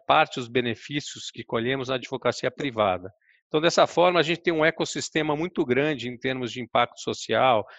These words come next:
A gente tem como pilar impactar não só no mercado jurídico, mas também na sociedade.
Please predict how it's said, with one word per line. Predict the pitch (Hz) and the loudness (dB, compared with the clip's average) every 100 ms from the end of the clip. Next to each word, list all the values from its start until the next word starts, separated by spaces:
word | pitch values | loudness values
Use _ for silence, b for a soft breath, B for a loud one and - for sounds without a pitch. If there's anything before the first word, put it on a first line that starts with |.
| B B - | B B -8
A | |
gente | - 147 131 - | -8 -8 -12 -2
tem | 165 | 0
como | 165 160 151 | 0 -2 -4
pilar | - 147 120 147 139 | 0 2 4 4 4
impactar | 123 127 147 - - 135 | 0 0 0 2 2 2
não | 131 190 233 | 4 4 4
só | - 147 123 104 - - | 0 2 2 2 -4 -6
no | |
mercado | 127 127 113 120 117 | 0 0 2 0 0
jurídico, | 107 113 139 165 - | -4 -4 -4 -8 -8
mas | 156 180 | -6 -6
também | - 180 180 | -4 -4 -4
na | |
sociedade. | 180 180 - 175 139 123 98 | -2 -4 -2 0 4 4 2